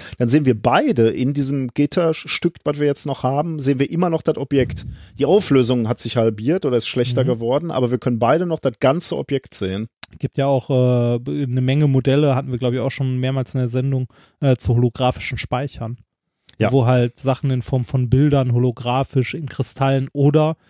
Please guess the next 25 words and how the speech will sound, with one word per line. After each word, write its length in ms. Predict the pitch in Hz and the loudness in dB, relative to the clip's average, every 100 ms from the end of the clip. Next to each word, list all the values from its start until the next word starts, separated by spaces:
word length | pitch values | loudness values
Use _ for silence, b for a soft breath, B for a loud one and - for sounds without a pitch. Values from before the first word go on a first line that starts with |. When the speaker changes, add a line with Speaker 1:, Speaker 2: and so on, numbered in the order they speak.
| _ _ _ | _ _ _
Speaker 2:
wie 120 | 123 | -2
es, 180 | 127 - | -2 -2
äh, 160 | 135 123 | -2 -2
zu 140 | - | -2
der 160 | 131 131 | 0 0
Zeit, 260 | - 135 127 | 2 0 0
als 240 | 127 - | -8 -8
ich, 300 | 123 - - | -10 -10 -12
äh, 460 | 135 127 123 123 120 | -6 -4 -4 -6 -6
glaub 200 | 127 120 | -6 -8
ich, 80 | - | -6
gerade 200 | 123 117 | -6 -4
Abi 200 | 151 156 | -2 0
gemacht 260 | 147 147 - | 2 0 2
hab, 140 | 131 | 0
hip 180 | 160 - 156 | 0 -2 -2
war, 140 | 151 b b - | -4 b b -6
in, 340 | 131 131 131 | -2 -2 -2
äh, 180 | 127 123 | -4 -4
Tesafilm-Rollen 1600 | - 156 139 110 - 117 104 110 - - 104 120 117 131 127 107 | 0 2 2 0 -2 -4 -4 -10 -16 -14 -2 0 0 0 -2 -2
Speaker 1:
Hm, 80 | 156 | 2
ja. 220 | 120 196 | 4 4
Speaker 2:
<laughs> 60 | 135 | 4
gespeichert 720 | 147 - - 127 131 117 113 | -2 0 0 0 0 -2 -2
wurde. 380 | 117 117 117 | -4 -2 -4